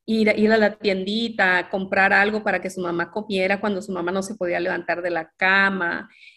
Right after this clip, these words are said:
eh, eh, me hablaba por teléfono para que yo le llevara comida, eh, co-, cosas, cosas así muy fuertes para un niño de esa edad.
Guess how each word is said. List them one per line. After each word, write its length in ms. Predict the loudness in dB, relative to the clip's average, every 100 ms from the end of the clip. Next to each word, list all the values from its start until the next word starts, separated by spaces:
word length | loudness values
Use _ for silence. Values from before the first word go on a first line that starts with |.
| _
eh, 200 | 0 0 2
eh, 400 | -2 -2 -2 0
me 180 | 2
hablaba 460 | 4 4 4 2 0
por 180 | -6 -4
teléfono 640 | -2 4 4 2 -2 -4
para 160 | -6 -4
que 100 | -4
yo 120 | -4
le 120 | -2
llevara 400 | -2 0 -2 -4
comida, 920 | -8 -4 -2 -2 -2 0 0 -4 -8 -20 _ _ -8
eh, 160 | -6
co-, 220 | -6 -14 0
cosas, 540 | 0 2 -2 -4 -6 -4
cosas 320 | 0 0 0
así 180 | -2 0
muy 200 | 2 0
fuertes 720 | -4 0 2 2 -4 -12 -2
para 240 | 0 0
un 140 | 0 0
niño 340 | 0 0 0
de 200 | -2 -4
esa 240 | -6 -6
edad. 260 | -6 -6